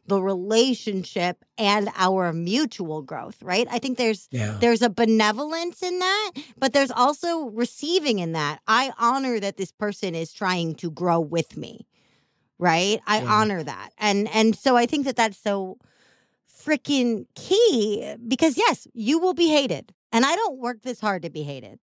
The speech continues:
Speaker 2: <laughs>
Speaker 1: And you
Speaker 2: No.
Speaker 1: said you're, you're sort of empathic. I am a sponge.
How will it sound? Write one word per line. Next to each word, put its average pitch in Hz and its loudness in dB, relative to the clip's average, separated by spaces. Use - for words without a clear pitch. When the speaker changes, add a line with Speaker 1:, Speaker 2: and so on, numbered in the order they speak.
Speaker 2:
<laughs> 190 4
Speaker 1:
And 240 8
you 294 6
Speaker 2:
No. - 6
Speaker 1:
said 339 4
you're, 302 4
you're 294 -2
sort 285 2
of 302 -2
empathic. 294 -2
I 254 0
am 320 -4
a 233 0
sponge. 160 -12